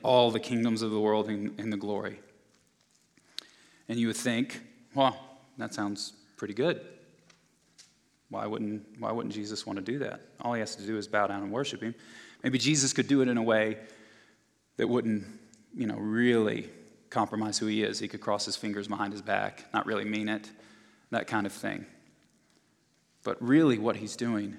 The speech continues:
is he is offering Jesus glory without Golgotha,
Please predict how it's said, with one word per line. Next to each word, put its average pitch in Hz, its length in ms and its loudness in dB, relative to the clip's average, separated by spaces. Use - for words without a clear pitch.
is 107 120 -8
he 113 80 -4
is 107 180 -4
offering 127 400 0
Jesus 113 400 -2
glory 110 600 -4
without 113 720 2
Golgotha, 107 640 -2